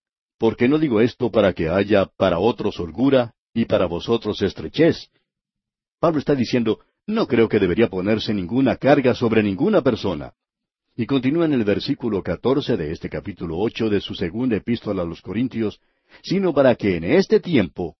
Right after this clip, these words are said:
con igualdad, la abundancia vuestra supla la escasez de ellos, para que también la abundancia de ellos supla la necesidad vuestra, para que haya igualdad". Lo que él está diciendo aquí es lo siguiente.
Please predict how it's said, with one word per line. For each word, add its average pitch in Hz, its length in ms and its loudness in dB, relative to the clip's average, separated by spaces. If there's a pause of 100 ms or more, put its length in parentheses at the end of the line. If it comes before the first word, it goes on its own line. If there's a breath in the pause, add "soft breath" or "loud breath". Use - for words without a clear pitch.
(120)
con 127 240 2
igualdad, 104 680 2 (460)
la 87 220 -2
abundancia 117 640 2
vuestra 131 680 2
supla 160 500 2
la 123 120 6
escasez 110 600 2
de 113 200 4
ellos, 85 400 -2 (420 soft breath)
para 127 180 4
que 123 160 0
también 117 420 2
la 139 80 6
abundancia 113 640 4
de 107 200 6
ellos 131 440 0
supla 143 440 0
la 117 160 2
necesidad 101 640 0
vuestra, 127 500 2 (180)
para 110 220 4
que 90 180 -4
haya 101 280 2
igualdad". 82 520 -4 (1600)
Lo 147 120 0
que 208 100 4
él 180 40 6
está 147 180 4
diciendo 120 320 2
aquí 127 180 0
es 110 120 0
lo 101 60 -4
siguiente. 87 580 -6